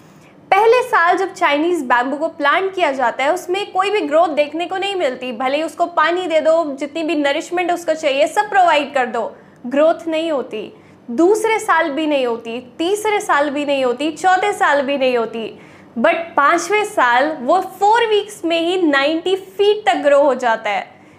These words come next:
अब इसको हम क्या बोलेंगे? क्या ये ओवरनाइट सक्सेस है? ओवरनाइट सक्सेस नहीं है।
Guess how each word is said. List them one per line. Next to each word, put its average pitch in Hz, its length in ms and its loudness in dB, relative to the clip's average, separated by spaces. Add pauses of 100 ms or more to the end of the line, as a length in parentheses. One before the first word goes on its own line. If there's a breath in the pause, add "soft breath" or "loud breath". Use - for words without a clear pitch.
(200 loud breath)
अब 415 200 0
इसको 480 360 0
हम 440 100 2
क्या 427 200 0
बोलेंगे? 240 520 0
क्या - 400 -4
ये 330 280 0
ओवरनाइट 427 520 2
सक्सेस 415 560 -4
है? 240 260 -4 (720)
ओवरनाइट 392 560 0
सक्सेस 349 560 -6
नहीं 370 200 -4
है। 220 320 -6